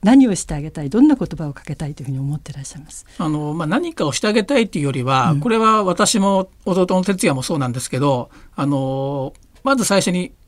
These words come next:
Speaker 2: 「ごめんなさい」って謝んなきゃいけないんだろうと思ってるんです。私たち双子の弟も、
Speaker 1: はい。
Speaker 2: 母も父もですね、誰からも批判されることがないぐらい頑張って声を上げてきていますけど、それでもまだ帰ってこれていないことは事実であって、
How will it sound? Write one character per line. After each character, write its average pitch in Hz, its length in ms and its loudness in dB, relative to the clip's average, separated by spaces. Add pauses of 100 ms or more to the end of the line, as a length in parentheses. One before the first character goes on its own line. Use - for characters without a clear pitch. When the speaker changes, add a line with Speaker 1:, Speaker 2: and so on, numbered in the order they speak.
(500)
Speaker 2:
「ご 165 100 2
め 247 140 6
ん 330 40 0
な 320 120 -2
さ 320 100 -2
い」 359 40 0
っ - 40 0
て 156 100 -2
謝 175 120 2
ん 240 180 4
な 220 80 2
き 233 60 -6
ゃ - 20 0
い - 40 -2
け 170 80 -2
な 170 120 -2
い 170 60 0
ん 151 40 -2
だ 143 80 -2
ろ 143 100 -2
う 139 60 -4
と 139 60 -6
思 147 140 -4
っ 151 40 -16
て - 220 -6
る 135 80 -4
ん - 20 -4
で 123 60 -4
す。 - 220 -8 (180)
私 208 320 -2
た 208 100 0
ち 156 160 -2
双 165 220 0
子 170 100 2
の 180 300 0
弟 170 400 0
も、 147 240 0
Speaker 1:
は 185 140 0
い。 151 180 0
Speaker 2:
母 202 240 2
も 139 220 0
父 190 240 -4
も 147 100 0
で 123 80 -6
す 139 140 -6
ね、 131 260 -4 (760)
誰 185 200 2
か 208 120 2
ら 214 80 4
も 214 80 2
批 226 140 2
判 220 120 6
さ 220 100 2
れ 220 100 4
る 226 140 2
こ 214 140 -4
と 226 80 -10
が 180 100 2
な 180 160 4
い 214 80 4
ぐ 170 120 4
ら 131 140 -2
い 143 280 -2
頑 165 240 0
張 190 120 2
っ 190 60 -4
て 127 260 0
声 180 220 2
を 131 40 2
上 131 60 -2
げ 165 100 2
て 180 120 -2
き - 100 -12
て - 100 -2
い 135 60 -2
ま 147 100 -2
す - 100 -6
け 139 80 -4
ど、 131 240 -2
そ - 160 -2
れ 285 120 4
で 349 80 2
も 233 120 6
ま 170 120 4
だ 139 120 0
帰 - 160 -2
っ 190 60 0
て - 120 -12
こ 185 120 -2
れ 180 80 -2
て 175 100 -4
い 147 60 -4
な 170 100 -2
い 160 100 -2
こ - 160 -8
と 185 100 -2
は 156 60 0
事 175 120 0
実 147 240 -6
で 127 80 -4
あ 123 40 -4
っ 120 40 -12
て、 - 340 -14